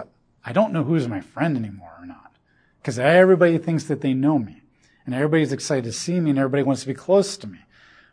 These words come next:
But I don't know them, and they don't know me. And it feels so empty." And that's what God is saying.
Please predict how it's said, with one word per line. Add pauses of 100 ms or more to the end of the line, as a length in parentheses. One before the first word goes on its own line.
(140)
But
I
don't
know
them,
and
they
don't
know
me. (420)
And
it
feels
so
empty." (480)
And
that's
what
God
is
saying.